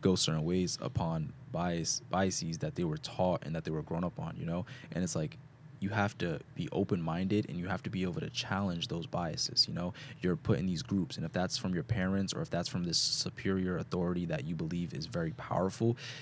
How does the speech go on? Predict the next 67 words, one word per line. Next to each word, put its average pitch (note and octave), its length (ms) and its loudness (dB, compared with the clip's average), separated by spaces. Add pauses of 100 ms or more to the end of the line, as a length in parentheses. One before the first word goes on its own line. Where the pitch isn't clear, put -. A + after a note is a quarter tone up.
(100)
you A#2+ 140 8
have B2 140 8
to G#2 80 2
be F#2+ 100 4
able F2+ 100 4
to F2 100 0
say, E2 320 0 (300)
"You - 100 0
know G#2+ 120 8
what? A#2+ 160 8
I'm G#2+ 100 4
gonna C#3 120 6
challenge G2 360 2
this E2+ 120 -2
idea E2 240 0
and D#2+ 80 -2
say, D#2 260 -2
'That's - 260 0
wrong.'" D#2+ 380 -2 (320)
And G2 100 6
then F#2 120 6
once A2+ 180 4
you F#2+ 40 2
challenge A2 480 2
it E2 80 0
and E2+ 120 -2
you E2+ 60 -2
go F#2+ 160 4
out F#2+ 100 4
of F#2 40 2
that D#2+ 140 -2
bubble, G2+ 320 2
you're F2+ 120 -2
like, E2+ 200 -2
"Wow, F2 240 0
there's E2+ 160 -4
a F2 60 -6
whole F#2 240 -2
different E2+ 320 -4
world F#2 240 2
out D2 100 -6
here." D#2+ 220 -6 (280)
But E2+ 120 2
you'll G#2 180 8
judge G2 340 4
certain G#2 200 4
people, E2+ 280 -2
you'll E2 140 -2
do F#2+ 180 2
certain G2+ 260 2
things, E2 280 -2
and E2 100 0
you'll, F2 120 0
sometimes C#3+ 400 4
you'll F2 80 2
base F#2+ 280 2
your D#2+ 120 -2
own F2 160 0
morals F2 400 2 (260)
based G#2+ 220 8
upon F#2+ 360 2 (120)
what - 200 4
you A2+ 60 8
were G2+ 80 8
brought G2+ 180 8
up D3 140 8
on. D#2+ 160 -4